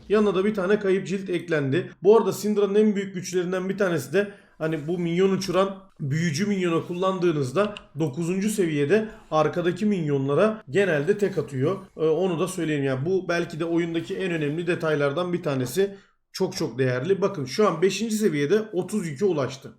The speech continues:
Bu demek oluyor ki sadece seviye atladığında şu an yedinci seviyede yüke ulaşmış olacak istediğimiz. Şimdi atıyorum burada bir iki fazla olur falan filan, bunlar çok önemli değil. Önemli olan kırk.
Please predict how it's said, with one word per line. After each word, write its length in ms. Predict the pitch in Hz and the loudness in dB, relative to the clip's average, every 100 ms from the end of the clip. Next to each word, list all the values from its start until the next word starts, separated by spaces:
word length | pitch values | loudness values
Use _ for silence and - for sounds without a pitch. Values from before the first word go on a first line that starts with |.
| - | -2
Bu 120 | 175 | 6
demek 280 | 226 220 220 | 8 8 6
oluyor 300 | 233 240 202 | 2 2 0
ki 260 | 160 175 - | -2 -6 -8
sadece 540 | - 247 294 262 196 | -2 4 6 4 2
seviye 360 | 202 202 208 220 | 0 0 2 4
atladığında 800 | 214 185 147 139 135 240 254 - | 2 0 0 0 2 2 0 -12
şu 200 | - 233 | 0 4
an 60 | 220 | 4
yedinci 460 | 175 220 220 233 247 | 4 2 0 -2 -4
seviyede 760 | - 175 156 151 226 262 - _ | 0 0 0 4 4 4 -6 _
yüke 280 | 185 214 208 | 2 4 6
ulaşmış 440 | 180 170 143 170 | 4 2 0 -4
olacak 460 | 147 131 139 208 - - _ | -4 0 2 0 -2 -20 _
istediğimiz. 760 | 180 - 160 139 135 107 - - _ - | -8 -6 -6 -2 -4 -4 -10 -18 _ -10
Şimdi 400 | - 214 147 - - _ _ | 0 2 2 -2 -14 _ _
atıyorum 340 | 196 196 208 196 | -4 2 2 4
burada 240 | 202 202 | 4 4
bir 100 | 208 | 4
iki 220 | 196 202 | 0 -4
fazla 360 | 208 190 165 196 | -2 0 2 4
olur 240 | 190 190 185 - 143 | 4 4 -2 -8 -8
falan 280 | 185 196 185 | 0 0 2
filan, 240 | 220 233 | 0 0
bunlar 240 | 196 208 202 | 2 0 0
çok 200 | 202 190 | 0 2
önemli 200 | 185 156 | 0 -2
değil. 200 | 127 - | -6 -4
Önemli 260 | 170 156 160 | -2 0 0
olan 180 | 233 | 0
kırk. 300 | - 147 - | 0 -6 -6